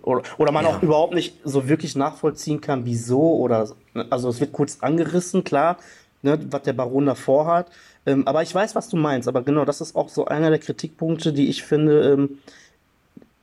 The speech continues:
Speaker 1: da hätte einfach mehr drauf eingegangen werden müssen, um, um, um auch irgendwie so den Kontrast gut und böse zu haben. Ähm, aber wie gesagt, ich fand den Baron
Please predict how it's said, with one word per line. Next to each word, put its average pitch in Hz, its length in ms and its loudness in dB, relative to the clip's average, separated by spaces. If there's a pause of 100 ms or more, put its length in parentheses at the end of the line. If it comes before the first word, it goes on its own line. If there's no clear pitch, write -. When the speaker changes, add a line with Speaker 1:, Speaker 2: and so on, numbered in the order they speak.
(200)
Speaker 1:
da 120 260 -4
hätte 143 320 -2
einfach 131 220 -4
mehr 135 180 2
drauf 123 220 -4
eingegangen 123 1080 -2
werden 120 240 4
müssen, 131 420 0 (360)
um, 127 200 2
um, 120 260 2
um 120 260 2
auch - 120 -2
irgendwie 123 240 2
so 120 120 2
den 117 120 2
Kontrast 120 480 -6
gut 139 160 -8
und 123 140 0
böse 135 240 2
zu 98 200 -10
haben. 104 240 -4 (340)
Ähm, 120 420 0 (440)
aber 139 160 -2
wie 160 60 -2
gesagt, 175 240 0
ich 143 140 -6
fand 165 180 -4
den 160 100 0
Baron 139 280 0